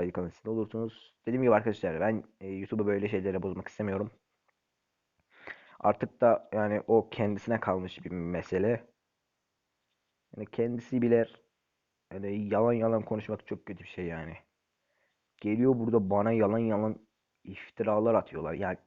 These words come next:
arkadaşlar tamam ya bak sizlere söylemem gereken bu ki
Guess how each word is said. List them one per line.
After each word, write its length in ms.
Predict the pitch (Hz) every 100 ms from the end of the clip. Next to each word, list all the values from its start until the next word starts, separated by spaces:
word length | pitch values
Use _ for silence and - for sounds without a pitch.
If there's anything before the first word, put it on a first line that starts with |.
| _
arkadaşlar 480 | - 113 123 98 85 - - _ _ _ _ _ _
tamam 260 | - 135 107
ya 120 | 98 - _
bak 180 | 107 -
sizlere 380 | - 113 117 135
söylemem 460 | - 120 120 120 - -
gereken 360 | - 110 113 107
bu 60 | 117
ki 200 | 98